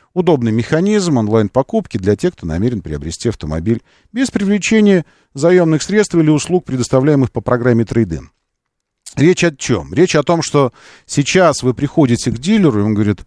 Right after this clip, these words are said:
«Да, это стоит три и семь. Но двести тысяч за то, что вы сдадите в лояльный трейд-ин тачку,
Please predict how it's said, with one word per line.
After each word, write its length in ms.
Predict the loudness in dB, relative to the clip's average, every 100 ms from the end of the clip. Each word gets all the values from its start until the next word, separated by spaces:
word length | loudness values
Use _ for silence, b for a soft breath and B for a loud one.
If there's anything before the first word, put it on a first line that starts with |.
| B B -16
«Да, 400 | -6 0 2 4
это 240 | 2 0 -6
стоит 400 | -2 2 2 2
три 280 | -2 0 -2
и 20 |
семь. 440 | -6 -12 -14 -18 _ _ b b b b
Но 300 | 0 2 2
двести 480 | 0 2 2 2 -2
тысяч 480 | 0 2 2 -2 -8
за 220 | -2 0
то, 160 | 2 -2
что 200 | -2 -4
вы 120 | -4
сдадите 460 | -4 -6 -6 -8 -10
в 180 | -10 -6
лояльный 440 | -4 -4 -6 -8
трейд-ин 480 | -2 0 2 2 2
тачку, 500 | 4 2 0 -8